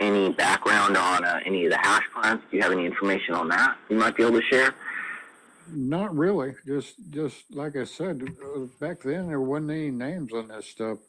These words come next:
Speaker 2: You know, I think Northern Lights was maybe the first strain ever named that I know of. Uh, but, uh,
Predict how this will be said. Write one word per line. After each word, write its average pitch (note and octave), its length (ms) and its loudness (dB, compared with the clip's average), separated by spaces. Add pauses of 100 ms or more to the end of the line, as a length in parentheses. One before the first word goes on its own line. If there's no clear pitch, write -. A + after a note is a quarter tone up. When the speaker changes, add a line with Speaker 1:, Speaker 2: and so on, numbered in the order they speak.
(460)
Speaker 2:
You A#2 80 -8
know, A#2+ 100 -6
I B2 40 -4
think D3+ 240 -4 (180)
Northern D3 380 0
Lights C#3 560 -4
was A#2 420 -6 (540)
maybe B2+ 560 -2 (160)
the A#2+ 100 -4
first D3 440 -4 (380)
strain D3 480 -4
ever C#3+ 240 -2
named C3+ 360 -4
that A#2 100 -4
I C3+ 220 -2
know A#2 260 -4
of. B2 160 -6 (1120)
Uh, A2+ 180 -12 (180)
but, A#2 260 -6
uh, A2 220 -8